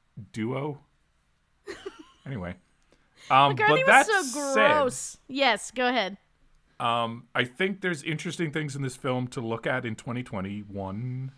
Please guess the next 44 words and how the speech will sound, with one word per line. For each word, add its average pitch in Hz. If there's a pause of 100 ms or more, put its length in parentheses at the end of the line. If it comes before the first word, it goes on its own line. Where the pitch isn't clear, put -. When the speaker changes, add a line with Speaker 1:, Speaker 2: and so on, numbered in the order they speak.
(120)
Speaker 1:
Forgot 110
what 107
year 101
we 98
were 101
in. 143 (1200)
And 127 (480)
it's 123
talking 151
about 123
an 113
era 110
in 107
the 107
nineteen 104
fifties, 104 (320)
but 113
this 196
is 123
very 151
much 117
coming 120
in 107
two 135
thousand 117
five 95
as 95
a 95
rebuke 101 (100)
of 95
the 98
Iraq 92
War, 85
the 95
second 95
one. 98 (440)
Speaker 2:
Mm-hmm. 175 (300)
Speaker 1:
And 117
that 113
whole 127
conservative 107
movement 98
in 95
response 104